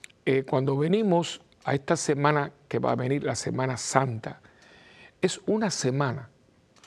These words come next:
Si bien hay un trigo, porque fíjense, la Semana Santa, vamos a hacer un repaso, porque en otros programas ya hemos hablado, pero acuérdense que hay temas que yo tengo que repetir, porque por, por, por rigor, ¿no?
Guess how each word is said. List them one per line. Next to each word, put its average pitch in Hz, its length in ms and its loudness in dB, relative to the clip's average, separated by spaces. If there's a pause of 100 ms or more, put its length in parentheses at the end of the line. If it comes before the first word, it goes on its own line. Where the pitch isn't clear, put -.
(480)
Si 143 240 2
bien 208 360 2
hay 156 180 4
un 175 180 0
trigo, 139 540 2 (540)
porque 139 280 2
fíjense, 147 540 0
la 127 140 2
Semana 185 400 2
Santa, 143 340 4
vamos 175 360 2 (400)
a - 40 -2
hacer 175 180 4
un 185 120 2
repaso, 175 480 4
porque 139 340 -2
en 127 100 -2
otros 139 280 0
programas 156 680 2 (260)
ya 135 140 -2
hemos 135 240 -2
hablado, 165 420 4
pero 143 240 2 (260)
acuérdense 185 480 2
que 147 100 2
hay 165 80 4
temas 185 340 0
que 131 160 0
yo 139 160 2
tengo 160 300 2
que 170 100 0
repetir, 170 480 0
porque - 260 -4
por, - 260 -8
por, 147 280 -4 (560)
por 135 200 -2
rigor, 151 380 2
¿no? 160 240 -2